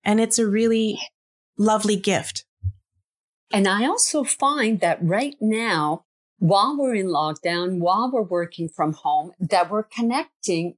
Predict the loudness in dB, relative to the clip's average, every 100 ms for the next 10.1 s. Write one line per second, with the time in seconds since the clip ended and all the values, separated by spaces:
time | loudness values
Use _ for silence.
0 | _ 0 2 0 0 0 -2 0 -2 -2
1 | -2 0 0 -2 -2 -4 -6 -10 _ _
2 | _ -8 -2 0 2 2 2 2 0 -2
3 | -2 -2 0 0 0 -2 -4 -2 -2 0
4 | 0 2 0 0 0 -2 -2 -2 -2 -4
5 | -8 _ 0 2 2 0 -2 2 2 2
6 | 2 2 0 -2 -2 0 2 2 0 0
7 | 0 2 2 2 0 -2 -2 0 0 0
8 | 0 2 2 0 0 0 -2 0 0 0
9 | 0 -2 -2 -2 0 0 0 0 0 -2